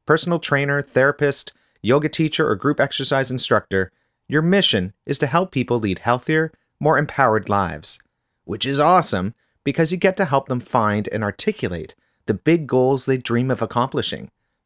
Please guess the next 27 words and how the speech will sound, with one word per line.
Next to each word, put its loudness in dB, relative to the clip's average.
You 0
get 4
to 4
oversee 2
their 2
transformations 0
from, 0
"This -2
is -2
never 2
gonna 2
happen," 0
to, 0
"Holy -2
crap, -2
I'm 2
doing 0
it," -2
to, 4
"I 0
am -2
the 4
strongest 4
human 4
in 2
the 4
galaxy." 4